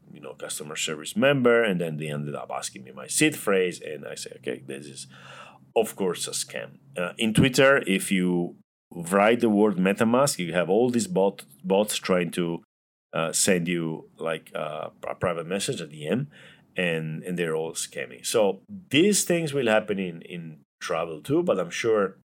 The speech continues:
the travel being travel, um, being a different environment, they're gonna have more attack vectors, more ideas,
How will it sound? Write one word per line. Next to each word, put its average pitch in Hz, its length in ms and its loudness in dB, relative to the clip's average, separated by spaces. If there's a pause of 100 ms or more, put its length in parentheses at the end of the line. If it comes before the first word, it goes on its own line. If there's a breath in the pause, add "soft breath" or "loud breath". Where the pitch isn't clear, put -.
(320)
the 113 100 2
travel 185 380 4
being 165 240 4
travel, 127 400 2 (420)
um, 87 800 -2 (340)
being 123 220 4
a 110 60 6
different 98 480 4
environment, 85 640 -4
they're 131 100 2
gonna 196 200 4
have 165 180 4
more 139 340 8
attack 113 420 2
vectors, 92 520 -2
more 113 260 6
ideas, 107 640 2